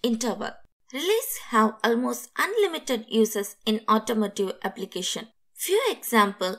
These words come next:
where relays are used in cars are gas valves, headlights, windshield wipes, interior lighting, alarm systems, et cetera. Even when an application doesn't specifically require a relay,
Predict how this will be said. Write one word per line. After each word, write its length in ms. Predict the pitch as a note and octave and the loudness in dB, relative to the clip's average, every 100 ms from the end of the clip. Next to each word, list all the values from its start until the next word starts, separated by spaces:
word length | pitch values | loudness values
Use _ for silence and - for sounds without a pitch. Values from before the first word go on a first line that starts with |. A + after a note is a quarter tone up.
| - | -8
where 300 | A3 A#3+ A#3 | -2 0 0
relays 400 | A#3 D#4 G4 G4 | -2 -2 -4 -2
are 80 | C4 | -2
used 340 | A#3 C4+ - | -2 -4 -2
in 200 | A3+ A3+ | -4 -4
cars 520 | - C#4+ B3 - - - - | -4 -2 0 -2 -10 -4 4
are 360 | A3+ G3 - _ _ G#3 | 4 4 -6 _ _ -4
gas 360 | A#3 A3+ A3+ - | 4 4 2 0
valves, 440 | A3+ A3 A3 - _ | 2 2 -2 -12 _
headlights, 760 | B3 A#3+ B3 C4 A#3 A3+ - _ _ | -4 -4 -2 -2 -2 -6 -18 _ _
windshield 640 | G#3+ C4 C#4+ - C#4 C4 A3+ | -4 -2 -2 -2 0 -2 0
wipes, 420 | A3 A3 - - _ _ - | 0 0 -4 -18 _ _ -8
interior 540 | C#4 C4 E4 D4 C4 | -8 -4 -4 -2 -2
lighting, 640 | G#3+ A3 A3+ - G#3+ A3+ - _ _ | 0 0 0 -2 -4 -4 -10 _ _
alarm 380 | A#3+ C#4+ E4 E4 | 0 2 2 0
systems, 580 | C#4 G#3 - A3 G#3+ - - | -6 -10 -4 -4 -4 -10 -10
et 120 | D#4+ C#4 | -8 -4
cetera. 480 | C4 G3 - - - _ - | -2 -2 -6 -10 -12 _ -6
Even 400 | D#4 G4+ A#4+ F4 | 0 2 0 0
when 240 | B3 A#3 | -2 0
an 140 | G3 G3+ | 0 2
application 680 | A3+ - F#4 D#4+ C#4+ B3 | 2 0 -6 -4 -4 -2
doesn't 380 | A3+ A3+ D4 C#4+ | 0 0 -2 -10
specifically 800 | - C#4 C4+ F#4 G4+ - F#4 E4 | -10 -10 -8 -2 -2 0 -2 0
require 540 | A3+ - B3 A#3 G3+ F#3+ | -6 -4 0 2 0 -2
a 80 | |
relay, 360 | A3 C4 F#3+ | 0 0 0